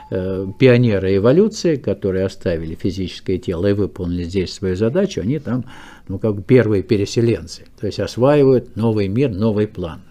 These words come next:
который, ну, в результате вот этого, э, огненного катаклизма или квантового скачка эволюции проявится на Земле. А сам огненный катаклизм, по словам Спасителя,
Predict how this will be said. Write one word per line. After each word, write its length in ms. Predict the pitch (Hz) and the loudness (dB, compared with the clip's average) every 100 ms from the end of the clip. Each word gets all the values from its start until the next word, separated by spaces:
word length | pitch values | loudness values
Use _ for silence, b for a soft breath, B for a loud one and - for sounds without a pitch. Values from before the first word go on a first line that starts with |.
| - | -18
который, 460 | 85 - 110 98 B B B | -16 -4 -2 -2 B B B
ну, 180 | 135 131 - - B B B B | -6 -8 -20 -20 B B B B
в 40 | |
результате 580 | 107 104 104 110 95 - | -4 -2 0 0 0 -4
вот 160 | 90 101 | -6 -6
этого, 360 | 92 92 90 - B B B | -4 -4 -6 -10 B B B
э, 260 | 101 - - b b | -12 -12 -14 b b
огненного 500 | 117 101 95 92 90 | 0 0 0 -2 -2
катаклизма 720 | 90 90 98 95 160 165 110 95 | -4 -2 -2 2 4 4 2 -2
или 100 | 92 | -4
квантового 480 | - 98 78 90 | -2 -4 -4 -6
скачка 480 | 85 - 87 - 92 | -8 -6 -8 -4 -4
эволюции 440 | 87 101 165 - 107 | -2 0 -2 -2 -6
проявится 600 | - 85 95 113 110 82 | -6 -4 0 0 -4 -6
на 120 | 82 | -6
Земле. 400 | 90 101 78 - _ - - - - B B B B B B | -2 -4 -4 -10 _ -20 -20 -20 -20 B B B B B B
А 100 | 123 | 0
сам 300 | 123 254 226 | 6 8 10
огненный 460 | 196 139 120 117 113 | 8 6 4 4 4
катаклизм, 680 | 127 117 131 - 214 226 147 | 4 4 4 6 6 6 4
по 120 | 127 | 4
словам 420 | 113 120 135 127 | 6 8 8 6
Спасителя, 760 | - - 131 - 226 240 220 | 2 4 6 6 4 6 6